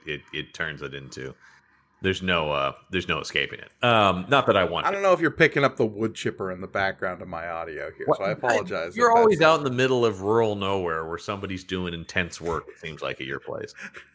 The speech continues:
Speaker 2: I live in the suburbs. I
Speaker 1: Yeah.
Speaker 2: just happen to be in the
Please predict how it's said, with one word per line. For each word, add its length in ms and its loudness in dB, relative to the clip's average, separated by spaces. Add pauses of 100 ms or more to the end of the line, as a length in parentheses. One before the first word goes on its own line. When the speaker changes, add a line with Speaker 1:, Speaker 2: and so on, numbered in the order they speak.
(160)
Speaker 2:
I 220 0
live 260 -6
in 140 -6
the 140 -6
suburbs. 800 0
I 60 0
Speaker 1:
Yeah. 80 4
Speaker 2:
just 140 4
happen 220 4
to 80 -8
be 120 -2
in 60 -2
the 160 0